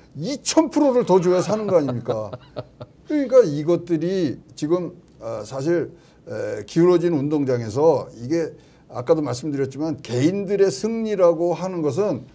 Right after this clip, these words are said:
아까 말씀하신 멜빈 캐피탈이나 리서치가 거기서 손해를 본 것까지만 보면 아, 이거 그렇겠구나.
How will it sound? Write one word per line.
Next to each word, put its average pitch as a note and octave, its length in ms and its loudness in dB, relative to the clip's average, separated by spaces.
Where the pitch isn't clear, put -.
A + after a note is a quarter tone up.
아까 E3+ 160 -2
말씀하신 D#3+ 480 0
멜빈 D3+ 280 2
캐피탈이나 B2+ 880 -4
리서치가 G3 840 0
거기서 F3 520 -2
손해를 B3+ 420 4
본 F3 200 0
것까지만 D#3 600 0
보면 D3 460 2
아, A2+ 300 -6
이거 G#2 240 -8
그렇겠구나. A2 680 -8